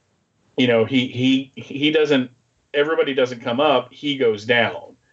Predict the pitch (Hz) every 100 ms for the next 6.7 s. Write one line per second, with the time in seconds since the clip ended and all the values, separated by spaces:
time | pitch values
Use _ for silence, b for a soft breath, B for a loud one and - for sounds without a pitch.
0 | _ _ _ _ - 123 156 147 151 -
1 | 156 131 139 139 127 113 107 117 120 113
2 | 117 117 123 117 - 113 104 107 123 120
3 | 117 107 92 85 - 120 113 110 104 107
4 | 113 110 107 104 - 113 107 85 B B
5 | B B B - 139 - - - - 190
6 | - 170 - - 165 - 151